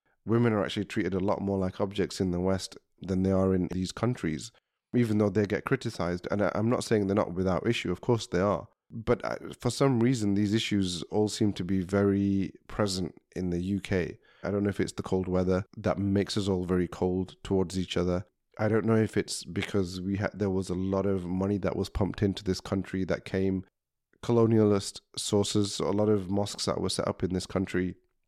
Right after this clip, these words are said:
and a lot of the, the Islamic teachings that came to this country, they, they actually had, that was funding those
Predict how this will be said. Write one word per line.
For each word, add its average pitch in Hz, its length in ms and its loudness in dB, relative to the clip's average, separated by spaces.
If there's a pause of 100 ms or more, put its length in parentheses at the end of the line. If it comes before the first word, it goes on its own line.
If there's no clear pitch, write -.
(100)
and 101 160 0
a - 20 2
lot 107 120 4
of 98 100 0
the, 95 240 -2
the 98 160 0
Islamic 104 420 0
teachings 101 440 -2
that 85 120 -2
came 104 180 0
to - 80 -12
this 87 140 -12
country, 104 320 -2
they, 90 140 0 (100)
they 95 120 -2
actually 98 340 -2
had, 95 260 0 (460)
that 73 140 -2
was 92 140 -4
funding 117 400 4
those 95 400 2